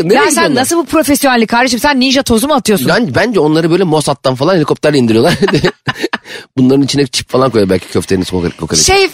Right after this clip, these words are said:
Speaker 2: e, bu arada, e, çok kötü. Madem bugün yemeklerden konuşuyoruz. Bu arada bizi yolda şu an dinleyenlerin
Speaker 1: <laughs>
Speaker 2: acıktığına eminim. Lütfen safları sıklaştıralım. Ben diyete başladım.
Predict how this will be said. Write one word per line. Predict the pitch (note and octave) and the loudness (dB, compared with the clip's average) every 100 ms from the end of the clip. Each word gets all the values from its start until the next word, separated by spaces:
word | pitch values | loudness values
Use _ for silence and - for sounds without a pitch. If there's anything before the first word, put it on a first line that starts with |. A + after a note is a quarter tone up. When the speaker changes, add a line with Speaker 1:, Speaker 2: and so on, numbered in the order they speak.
| - C4+ | -4 -2
Speaker 2:
e, | B3+ A#3+ | 0 0
bu | C4+ | 0
arada, | G#3+ G#3+ A3+ - - | 0 0 -4 -4 -4
e, | G3 F#3+ | -2 0
çok | - A3 | -2 -2
kötü. | F3+ D#3 | -4 -2
Madem | G3+ A#3 A3 G#3+ | 0 0 0 0
bugün | G#3 | 0
yemeklerden | G3 G3+ G3+ G#3 G3+ A3 | 2 2 0 0 0 0
konuşuyoruz. | G3+ E3+ G3 G3 - - - F#3+ | 0 0 0 -2 -4 -18 -6 0
Bu | A3+ | 2
arada | A3 A3 | 2 0
bizi | G#3+ A3+ | 0 2
yolda | G#3 G3+ | 2 2
şu | A#3+ A#3 | 2 0
an | G#3+ | 0
dinleyenlerin | G3+ G#3 G#3 A#3 | 2 2 2 2
Speaker 1:
<laughs> | G#3+ | 2
Speaker 2:
acıktığına | F#3+ A3 G#3+ | 0 0 0
eminim. | G3+ G#3 G3+ A#3+ - - _ | 2 2 2 0 -8 -20 _
Lütfen | G#3+ - C4 A3+ | -2 0 0 0
safları | A3 G#3 G#3+ A3 | 0 0 0 0
sıklaştıralım. | G#3+ G#3+ G#3 G#3 G#3+ D#4 | -2 0 0 0 0 0
Ben | G#3+ G#3+ | 0 2
diyete | G#3 G3+ A#3 | 2 0 0
başladım. | G3+ E3+ F3+ G3 | 0 0 -2 -4